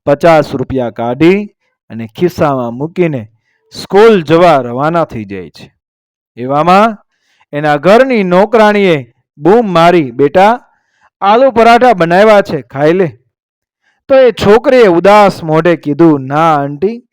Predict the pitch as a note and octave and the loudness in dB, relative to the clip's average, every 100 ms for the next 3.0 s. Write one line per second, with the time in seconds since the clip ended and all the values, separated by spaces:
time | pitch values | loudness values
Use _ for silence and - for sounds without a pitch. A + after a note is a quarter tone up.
0 | _ _ - D3 D#3 D3 B2 B2 D3+ A3+ | _ _ -10 -2 0 -2 -6 -8 -6 -8
1 | - A#2+ G2 A2+ _ _ _ - E3 F#3+ | -8 -12 -12 -16 _ _ _ -6 -2 0
2 | C#3+ C#3 A3 - C#3+ D3 D#3+ A3 D#3 | 0 2 2 2 -4 -6 -4 -6 -8